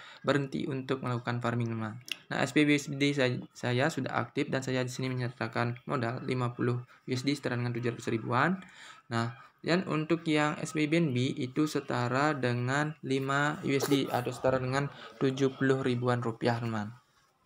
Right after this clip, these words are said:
Oke, dan sekarang kita mencoba unstaking, teman. Bagaimana caranya?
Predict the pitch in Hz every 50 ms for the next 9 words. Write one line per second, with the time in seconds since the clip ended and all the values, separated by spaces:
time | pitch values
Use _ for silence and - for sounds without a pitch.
0 | _ _ _ _ _ _ - _ _ _ - - - - - - - - - -
1 | - - - - - - - - 170 165 180 185 208 208 - - - 139 143 156
2 | 160 170 165 - - 151 143 143 156 160 147 - 151 147 147 143 143 127 131 139
3 | - - 143 143 - - 143 131 135 143 139 135 123 123 123 123 120 123 123 131
4 | 131 127 131 123 123 131 143 175 214 240 -